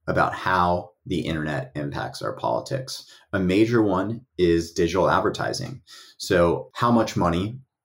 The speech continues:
are campaigns, Republicans, Democrats, outside groups, advocacy groups, lobbying firms,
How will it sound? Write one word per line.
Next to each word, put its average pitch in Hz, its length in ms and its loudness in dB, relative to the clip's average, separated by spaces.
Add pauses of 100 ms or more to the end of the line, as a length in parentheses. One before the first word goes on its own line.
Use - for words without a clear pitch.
(800)
are 82 600 0 (120)
campaigns, 80 1000 -6
Republicans, 87 520 -2
Democrats, 82 560 -2
outside 87 420 0
groups, - 600 -2
advocacy - 480 -4
groups, 87 400 -2
lobbying 82 640 -2 (340)
firms, 90 640 0